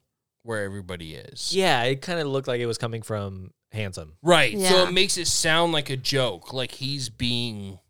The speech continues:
Speaker 2: Yeah. I can
Speaker 1: Yeah,
Speaker 2: see that.
Speaker 1: like,
Speaker 2: It did
Speaker 1: like
Speaker 2: seem like it was coming
Speaker 3: Uh,
Speaker 2: from
Speaker 3: 'cause then
Speaker 2: him.
Speaker 3: it says, um, Victor later found out that he was adopted.
Speaker 1: Yeah, and he hates himself.
Speaker 3: And he hates himself.
Speaker 1: <laughs> So
Speaker 2: Yeah,
Speaker 1: it's like
Speaker 2: that's
Speaker 1: there's
Speaker 2: right.
Speaker 1: this clear moment where it's like, 'cause it does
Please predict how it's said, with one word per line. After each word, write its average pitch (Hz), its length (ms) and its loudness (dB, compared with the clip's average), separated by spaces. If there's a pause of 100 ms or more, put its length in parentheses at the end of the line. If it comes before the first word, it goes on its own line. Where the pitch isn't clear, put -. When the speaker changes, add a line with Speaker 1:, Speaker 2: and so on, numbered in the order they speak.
(380)
Speaker 2:
Yeah. 90 240 -6 (340)
I 160 40 -16
can 151 100 -8
Speaker 1:
Yeah, 127 220 6
Speaker 2:
see 110 80 -4
that. 87 200 -8
Speaker 1:
like, 135 160 4
Speaker 2:
It 143 80 6
did 147 120 8
Speaker 1:
like 151 80 4
Speaker 2:
seem 143 160 0
like 120 140 2
it 117 60 0
was 113 100 0
coming 233 180 4
Speaker 3:
Uh, 233 60 4
Speaker 2:
from 226 120 2
Speaker 3:
'cause 247 120 8
then 240 160 8
Speaker 2:
him. 233 80 8
Speaker 3:
it 226 60 2
says, 214 300 4 (100)
um, 185 320 4
Victor 208 540 2
later 190 300 0
found 185 240 -4
out 175 280 0 (100)
that 190 100 -6
he 208 200 -4
was 180 160 -2
adopted. 170 840 -2 (200)
Speaker 1:
Yeah, 156 300 6
and 143 120 4
he 151 100 4
hates 139 280 4
himself. 135 440 4
Speaker 3:
And 247 180 8
he 294 80 6
hates 220 220 6
himself. 180 600 4
Speaker 1:
<laughs> - 40 -20 (360)
So 170 160 8
Speaker 2:
Yeah, 208 80 10
Speaker 1:
it's - 140 2
like 196 140 6
Speaker 2:
that's - 80 -6
Speaker 1:
there's 196 180 6
Speaker 2:
right. 175 60 -2
Speaker 1:
this 175 140 0
clear 196 340 2
moment 165 460 0
where 139 160 0
it's 135 160 -4
like, 110 140 -4
'cause 156 180 -2
it 147 200 0
does 147 360 4